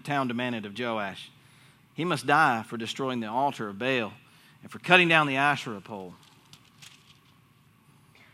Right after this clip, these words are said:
But Joash shouted to the mob that confronted him, "Why are you defending Baal?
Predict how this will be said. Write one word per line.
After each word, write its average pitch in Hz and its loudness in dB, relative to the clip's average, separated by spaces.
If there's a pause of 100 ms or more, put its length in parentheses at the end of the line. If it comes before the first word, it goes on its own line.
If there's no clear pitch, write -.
(160)
But 107 -12
Joash 139 6 (920)
shouted 170 8
to 139 -6
the 131 -4
mob 113 -2 (560)
that 113 -10
confronted 127 -4
him, 95 -16 (2750)
"Why 151 -2
are 208 2
you 214 -2
defending 165 -6
Baal? 139 -10